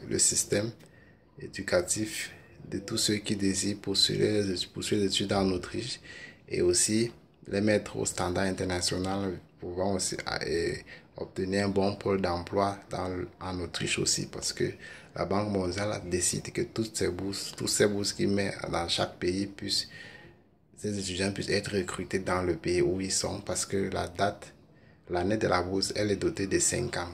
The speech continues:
Donc, vous aurez cinq ans d'études dans chaque, dans le pays où vous êtes en train de poursuivre vos études, que ce soit en Autriche, en France ou en Chine ou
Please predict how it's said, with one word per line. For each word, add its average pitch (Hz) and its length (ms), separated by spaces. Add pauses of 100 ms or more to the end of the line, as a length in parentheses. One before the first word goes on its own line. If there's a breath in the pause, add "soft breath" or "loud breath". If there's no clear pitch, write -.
Donc, 95 100
vous 92 180
aurez 90 160
cinq 92 360
ans 90 60
d'études 87 420
dans 92 160
chaque, - 260 (220)
dans 92 160
le - 180
pays 95 240
où - 80 (100)
vous 98 120
êtes 95 120
en - 120
train - 160
de - 100
poursuivre - 320
vos 90 100
études, 90 360
que - 100
ce 90 160
soit 92 240
en 90 180
Autriche, 82 420
en 85 180
France 90 440
ou 98 80
en 90 160
Chine 95 320 (1500 loud breath)
ou 135 240